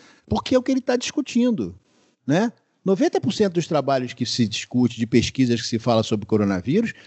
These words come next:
vieram do site antes de serem revistos e publicados numa revista séria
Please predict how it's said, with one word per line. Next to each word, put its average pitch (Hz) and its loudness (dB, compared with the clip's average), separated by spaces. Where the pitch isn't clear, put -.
vieram 220 2
do 208 -2
site 156 -2
antes 160 2
de 123 -6
serem 139 0
revistos 123 0
e 220 4
publicados 190 -2
numa 123 2
revista 113 -2
séria 90 -2